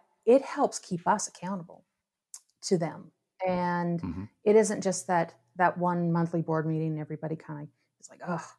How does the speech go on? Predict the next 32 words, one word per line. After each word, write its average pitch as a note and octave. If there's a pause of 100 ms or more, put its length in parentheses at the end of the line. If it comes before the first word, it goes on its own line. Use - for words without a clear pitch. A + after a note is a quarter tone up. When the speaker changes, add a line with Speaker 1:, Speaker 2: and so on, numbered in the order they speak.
(220)
Speaker 1:
you F3
know, D3 (400)
barely E3
get D#3
to D#3+
the D#3
meeting D#3
themselves. E3 (320)
It's D4
only A#3+
four G#3
meetings F#3
a D3
year, D#3
and F3+
it F3+
makes F3+
that E3+
meeting F#3
really, E3
really D3+
important. - (400)
Um, F3
but F#3
it F#3+
also E4+
puts -
a G3+
lot G3
of, F3
uh, E3+ (300)
uh, F3+